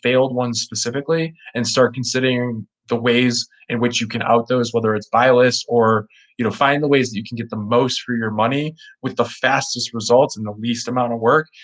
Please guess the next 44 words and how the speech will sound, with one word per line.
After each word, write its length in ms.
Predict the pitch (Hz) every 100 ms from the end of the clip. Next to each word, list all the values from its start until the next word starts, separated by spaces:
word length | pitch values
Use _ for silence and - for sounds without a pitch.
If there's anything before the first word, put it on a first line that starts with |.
| -
and 120 | 120
then 100 | 117
get 180 | 107 131
that 140 | - 131
money 200 | 123 113
back 300 | 120 117 123
into 200 | 117 -
your, 420 | 117 117 110 110 - _ _
into 240 | 131 123 120
your 100 | 120
balance 380 | 110 117 135 127
sheet 220 | 151 135
so 120 | -
that 60 | 117
you 100 | 110
can 160 | 107
put 160 | 135 123
that 220 | 120 120
cash 280 | 127 117 117
back 220 | 123 117
to 100 | - 113
work 260 | 117 107 -
on 340 | 110 110 107 - _ _ -
things 320 | 131 123 -
like 340 | 135 139 123 123
what 160 | 135 113
we're 80 |
gonna 120 | 110 113
talk 220 | - 123
about 140 | 120
in 60 | 117
a 20 |
second, 340 | - 143 - 110
which 160 | 110
are 60 | 110
specs, 560 | - - 117 113 - - _ _ _ _ _
uh, 240 | 113 101
specs 420 | 101 - 117 107
for 260 | - 117 110
the 80 | 110
lockdown 520 | 113 117 113 123 117
and 100 | 110
specs 360 | 101 117 113 -
for 400 | 113 107 104